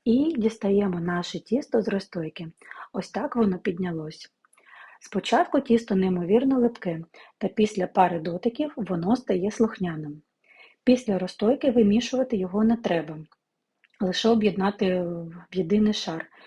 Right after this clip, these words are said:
Тісто ніжне і неймовірно ароматне. Викладаємо тісто на робочу поверхню і руками формуємо відносно прямокутник, який і будемо в подальшому розкочувати.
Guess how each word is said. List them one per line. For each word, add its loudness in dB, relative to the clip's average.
Тісто 2
ніжне 0
і 0
неймовірно 2
ароматне. -8
Викладаємо 0
тісто -2
на -2
робочу 0
поверхню -4
і 2
руками 4
формуємо 0
відносно -2
прямокутник, -2
який 0
і -2
будемо 0
в -12
подальшому -4
розкочувати. -10